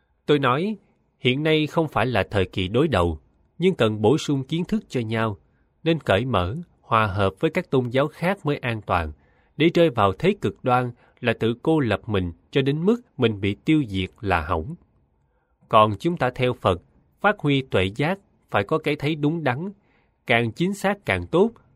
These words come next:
và thấy thoáng, thấy rộng mới dung hóa được mọi sai biệt, và nhất là làm nơi nương tựa vững chãi, an ổn cho nhiều người bị hoang mang trong đám rừng rậm kiến thức tràn đầy nhiễu loạn thông tin rác, thông tin bẩn, thông tin vô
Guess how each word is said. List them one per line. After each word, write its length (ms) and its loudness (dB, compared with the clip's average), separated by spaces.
và 160 2
thấy 240 -4
thoáng, 340 -4
thấy 220 -2
rộng 280 -2
mới 120 4
dung 240 2
hóa 220 -4
được 320 -4
mọi 220 0
sai 260 -4
biệt, 260 -4
và 220 2
nhất 320 -2
là 260 -2
làm 300 -2
nơi 140 2
nương 220 -2
tựa 360 -2
vững 240 -2
chãi, 380 -4
an 220 -2
ổn 360 -6
cho 100 -2
nhiều 240 -4
người 340 -2
bị 220 0
hoang 300 -4
mang 260 -4
trong 180 -2
đám 260 -2
rừng 240 -2
rậm 240 -4
kiến 220 -4
thức 200 -2
tràn 240 -2
đầy 200 -2
nhiễu 260 -2
loạn 380 -2
thông 160 -4
tin 220 -2
rác, 240 -2
thông 160 0
tin 260 -2
bẩn, 260 0
thông 160 0
tin 200 0
vô 220 2